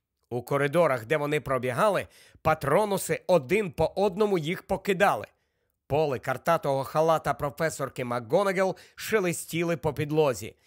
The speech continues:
Гаррі та Луна під плащем намагалися не відставати. Вони уже спустилися на два поверхи вниз, коли до тупотіння їхніх ніг приєдналися іще чиїсь м'які кроки.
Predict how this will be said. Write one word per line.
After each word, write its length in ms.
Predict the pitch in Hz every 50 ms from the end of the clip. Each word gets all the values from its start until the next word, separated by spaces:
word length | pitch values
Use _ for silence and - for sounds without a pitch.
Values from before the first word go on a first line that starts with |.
| _ - _ - - 101 107
Гаррі 280 | 131 127 120 110 107
та 160 | - - 110
Луна 320 | 104 123 180 233 196 143 117
під 260 | - 139 127 - -
плащем 520 | 147 147 147 - - - 156 147 110 95 - - - _ _ -
намагалися 680 | 139 151 127 123 104 120 135 156 170 156 - 180 175
не 160 | 160 143 127
відставати. 720 | 127 147 131 - - - 165 143 151 143 117 - - 95 _ _ _ _ _ _ _ _ _ _ _ -
Вони 260 | 120 151 190 208 208
уже 280 | 202 202 156 202 208
спустилися 840 | - - - 202 196 185 - - - 220 208 175 151 - - 151 147
на 120 | 151 156
два 220 | 151 151 175 175 -
поверхи 440 | - 175 165 151 143 123 - 143
вниз, 400 | 135 139 165 220 247 202 - - _ _ - - - _ -
коли 300 | - 196 196 202 202 190
до 180 | 151 180 185
тупотіння 680 | 180 - 185 147 185 180 - - 196 190 170 160 151 151
їхніх 500 | 147 160 170 - - 131 127 113 - -
ніг 300 | 170 226 226 - - _ - - _ _
приєдналися 840 | - 202 214 208 190 170 139 135 143 180 190 208 208 185 - 202 208 -
іще 480 | 190 180 156 - - - 156 165 180 175
чиїсь 460 | - 170 156 143 139 160 170 - 151
м'які 340 | 151 151 143 - - 165 160
кроки. 500 | - 160 165 185 165 135 - - -